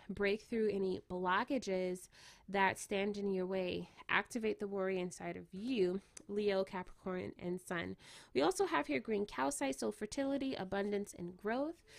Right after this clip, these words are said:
So it says, "Nature is calling." Green calcite attracts abundance surrounding you in a forest of clarity, positivity, and heightened awareness akin to the great outdoors. Green calcite transmutes stagnant old beliefs into the courage to explore outside your comfort zone.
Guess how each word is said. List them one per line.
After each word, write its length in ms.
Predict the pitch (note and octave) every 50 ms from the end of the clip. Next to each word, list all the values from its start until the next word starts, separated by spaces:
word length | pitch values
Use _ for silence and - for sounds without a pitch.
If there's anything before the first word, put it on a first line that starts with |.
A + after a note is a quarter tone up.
| - - -
So 100 | - A#3
it 40 | A3+
says, 160 | A#3+ A3 G#3
"Nature 300 | A3 G#3+ G#3+ A3 - G#3+
is 160 | F3+ F3+ -
calling." 580 | - - - D#4+ D#4+ D#4+ E4 E4 E4 E4 D#4+ C#4+
Green 240 | - A#3+ A#3 B3 A#3+
calcite 460 | - B3 A3+ A#3+ - - A#3+ A3+ -
attracts 500 | - - - - - G#3+ G#3 G#3+ - -
abundance 480 | G#3 G3+ G3+ G3+ G#3 G#3 G#3 G3 G3
surrounding 500 | - - - F#3+ F#3+ F#3+ G3 G3+ G3+ G#3
you 200 | G3+ G3 G3 G3
in 100 | G3 G3
a 60 | F#3+ F#3
forest 420 | - - G3 F#3+ F#3+ F#3+ - -
of 140 | - - -
clarity, 600 | - - A#3+ A#3+ B3 B3+ B3 B3+ B3 B3 B3 B3 - - - - - - -
positivity, 680 | - B3 C4 B3+ C4+ - C#4 B3+ A#3 A#3 A#3 A3+ -
and 180 | - G3 G3 G3
heightened 520 | - G3+ F#3+ F#3 - F#3 F#3+ F#3+ F#3+ - -
awareness 600 | - F3 F3 E3+ F#3 G3+ G#3+ A3+ A3+ A3+ A3+ - -
akin 400 | F#3+ - - - A#3+ A3+ A3+ A3
to 140 | - A3+ G#3+
the 120 | G#3 G3
great 280 | F#3+ - F#3 F3+ F3+ -
outdoors. 720 | E3 E3+ F3+ - - - G3 G#3 G#3+ A3 A#3 A#3+ - - - - - - - - _ -
Green 240 | - A3+ A#3 A3+ A#3
calcite 460 | A#3 - G#3+ G#3 G#3+ - G#3+ G3+ G#3
transmutes 680 | - - - G#3+ G#3 G#3 G#3+ - - G#3+ G#3 G3 - -
stagnant 420 | - F#3+ F#3 F#3+ F#3+ G3+ F#3+ F#3 -
old 240 | - F#3 F#3 F3+ G3+
beliefs 320 | G3 F#3+ F#3+ F#3+ F#3 -
into 240 | F#3 F#3+ - - G#3
the 80 | G3+
courage 440 | G3 - - G3+ F#3 F#3+ G3 - -
to 100 | - G#3+ G3
explore 420 | G3 - - - G3+ G3 F#3+ -
outside 520 | - F3+ F#3 G#3 - - G3 F#3 F#3 F#3+ -
your 100 | F#3 F3+
comfort 420 | - - G3 G3 G3+ - - -
zone. 400 | - - G3 G3 G3 G3+ G#3 A3+